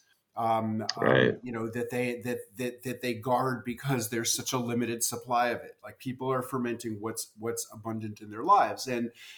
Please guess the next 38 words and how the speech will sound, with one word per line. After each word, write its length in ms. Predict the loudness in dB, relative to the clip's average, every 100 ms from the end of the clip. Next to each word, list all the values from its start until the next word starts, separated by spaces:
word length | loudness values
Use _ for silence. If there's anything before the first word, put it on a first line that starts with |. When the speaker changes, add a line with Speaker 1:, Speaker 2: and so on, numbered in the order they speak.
| -14
Speaker 1:
so, 300 | 2 8 8
you 80 | 8
know, 160 | 6 8
I'm 220 | 10 10
a 60 | 8
generalist. 640 | 6 6 6 2 -2 0
I, 200 | 2 2
you 80 | 2
know, 140 | 4
I'm 240 | 6 6 6
learning 300 | 4 4 4
about 180 | 4 4
all 160 | 4
these 160 | 2 -2
fermentation 760 | -2 0 -2 -2 -4 -2 -4
processes. 680 | 2 4 4 0 -4 -6 -8
And 120 | -8
so, 160 | -4 -4
sure, 280 | 0 2 2
I 60 | 2
mean, 140 | 0
I 80 | 0
definitely 480 | 0 0 2 0 0
ferment 420 | 0 0 0 -2
what's 220 | -4 -2
abundant 520 | -2 0 0 -2 -4
in 120 | -4
my 140 | 0 2
life. 500 | 4 4 4 -2 -2
Like, 200 | 0 2
I 120 | 0
have 240 | 2 -2 -4
fermenting 480 | -2 -2 -2 -4 -4
radishes, 760 | 0 0 0 -4 -2 -2 -2 -4
I 140 | -4
have 200 | -4 -6 -10 -12 -12 -10
fermenting 640 | -2 4 4 4 0 -2
chestnuts, 1120 | 0 -2 0 2 4 4 4 2 2 2 2